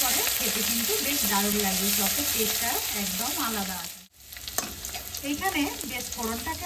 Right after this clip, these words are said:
আমি ভালো করে ভেজে নিলাম, কাঁচা গন্ধটা কিন্তু একেবারেই চলে গেছে। এই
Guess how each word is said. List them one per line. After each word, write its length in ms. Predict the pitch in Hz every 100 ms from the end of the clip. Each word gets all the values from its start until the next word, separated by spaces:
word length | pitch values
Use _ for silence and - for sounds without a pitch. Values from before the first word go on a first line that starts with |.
| 339
আমি 140 | 285 285 - 196
ভালো 200 | 196 196 202
করে 140 | 247 392
ভেজে 260 | 240 202 196
নিলাম, 240 | 175 - - - - - -
কাঁচা 260 | 185 190 220
গন্ধটা 400 | 202 190 190 202 214
কিন্তু 240 | 254 240 214 190 - -
একেবারেই 540 | 226 202 180 185 262 285
চলে 200 | 196 170 151
গেছে। 220 | - 180 175 - - - - -
এই 60 | 247